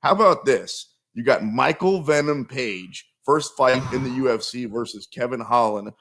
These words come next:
Speaker 1: Song Yadong versus Petr Yan, Gilbert
Speaker 2: Man.
Speaker 1: Burns versus J D M, Ian Gary versus Jeff Neal, R D A versus Matisse Gamrot, and then Curtis Blades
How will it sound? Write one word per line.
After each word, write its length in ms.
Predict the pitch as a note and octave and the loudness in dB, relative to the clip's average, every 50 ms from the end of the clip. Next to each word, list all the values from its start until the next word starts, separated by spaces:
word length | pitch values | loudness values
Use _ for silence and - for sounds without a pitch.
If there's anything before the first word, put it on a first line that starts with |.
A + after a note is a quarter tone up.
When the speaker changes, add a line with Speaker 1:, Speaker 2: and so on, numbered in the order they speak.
| _ _ _ | _ _ _
Speaker 1:
Song 500 | - - - D3+ C#3+ D#3 F3 F3 G#3+ F#3+ | -6 -4 0 4 6 6 6 6 4 2
Yadong 540 | F3 E3 D3+ C3+ C3 C3 C3+ C#3+ C#3+ C#3 C3 | 0 0 2 2 2 4 4 2 0 0 -4
versus 340 | A#2 B2 A2+ - A#2+ G#2+ - _ - | -6 -8 -8 -10 -12 -20 -20 _ -14
Petr 520 | B2 A2+ G#2 A2+ A#2+ B2 A#2 A#2 A2+ G#2+ | -10 -4 -2 0 0 0 0 -2 -4 -4
Yan, 480 | G#2 A2 A2 A2+ A2 G#2+ G#2 G#2 G#2 G#2 - _ _ _ _ | -4 -4 -2 0 -2 -2 -4 -6 -12 -16 -20 _ _ _ _
Gilbert 440 | - C#3+ D3+ D#3+ D#3+ F#3 G3+ C#3 - | 0 2 4 4 4 4 2 2 2
Speaker 2:
Man. 100 | - C3 | 0 2
Speaker 1:
Burns 440 | C3 C3 C3 C3 B2+ B2+ C3 A#2+ - _ _ _ _ - | 4 4 4 2 0 -2 -6 -10 -14 _ _ _ _ -4
versus 380 | C3 C3 A#2+ - A#2+ A2 - | -2 -2 -4 -6 -12 -14 -14
J 220 | - - C3 A#2 B2 | -10 -6 -4 -4 -4
D 220 | A#2+ A#2 A2+ B2+ | -2 -4 -2 0
M, 280 | D3 D3+ D3+ D3+ D3 C3+ - | 0 0 0 -2 -2 -6 -10
Ian 300 | C3+ C3 A#2+ A2 G#2 G#2+ | -8 -8 -8 -8 -10 -8
Gary 320 | G2 C#3 C3+ C#3 C#3 C#3 C3+ | -4 -2 -2 -2 -2 -2 -4
versus 420 | A2 A#2 A2 G2 - G#2 G2+ F#2 | -4 -4 -4 -6 -6 -12 -14 -14
Jeff 360 | - - B2+ A#2+ A2 - - A2 | -8 -4 -2 -2 -2 -4 -8 -8
Neal, 340 | B2 C3 C3+ C3+ C3 C3 - - | -6 -4 0 0 0 0 0 2
R 180 | B2+ C3+ D3 D3 | 2 4 4 4
D 220 | B2+ B2+ A#2+ A#2 | 2 -2 -2 0
A 100 | A#2+ B2 | 0 0
versus 360 | B2+ G#2+ A2+ A2 G2 F3+ D#3+ - | -2 -2 -6 -8 -8 -10 -14 -16
Matisse 400 | F#2 G#2+ _ - B2+ B2 A#2 - | -20 -20 _ -14 -14 -14 -14 -14
Gamrot, 600 | - A#2+ A#2 B2 B2 B2+ C3 C3 C3 C#3 C#3 C3+ - - - _ _ _ _ - | -14 -10 -8 -8 -6 -6 -4 0 2 2 2 2 0 -4 -18 _ _ _ _ -8
and 100 | - A#2 | -4 -4
then 180 | C#3 C#3 C3+ A#2 | -4 -4 -6 -6
Curtis 400 | - - F#3 F#3+ E3 E3+ D3+ - | -4 -2 -2 -2 -2 -4 -6 -6
Blades 480 | - - A#2+ C3 C3+ C#3+ D3 C3+ - | -6 -4 -2 0 0 0 -2 -6 -14